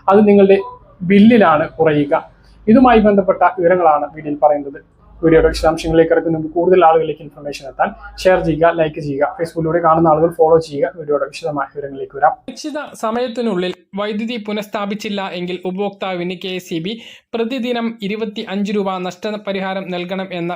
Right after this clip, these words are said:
Speaker 2: വ്യവസ്ഥ നിലവിലുണ്ട്. വോൾട്ടേജ് കുറവാണെങ്കിലും നഷ്ടപരിഹാരം നൽകണം. ഉടമസ്ഥാവകാശം മാറ്റാൻ പതിനഞ്ച് ദിവസത്തിൽ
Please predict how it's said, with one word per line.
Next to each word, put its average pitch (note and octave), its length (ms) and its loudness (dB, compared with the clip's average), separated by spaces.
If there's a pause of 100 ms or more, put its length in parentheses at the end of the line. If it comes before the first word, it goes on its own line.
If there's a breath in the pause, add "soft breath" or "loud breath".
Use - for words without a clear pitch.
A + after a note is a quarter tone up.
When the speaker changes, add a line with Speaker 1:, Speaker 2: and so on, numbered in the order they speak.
Speaker 2:
വ്യവസ്ഥ F3 300 -8 (120)
നിലവിലുണ്ട്. E3 480 -4 (640)
വോൾട്ടേജ് F#3+ 460 -4 (140)
കുറവാണെങ്കിലും F#3 760 -4
നഷ്ടപരിഹാരം E3+ 720 -6
നൽകണം. F3 300 -6 (540)
ഉടമസ്ഥാവകാശം A3 920 -4
മാറ്റാൻ F#3+ 260 -4 (160)
പതിനഞ്ച് G3+ 480 -6
ദിവസത്തിൽ G3 400 -6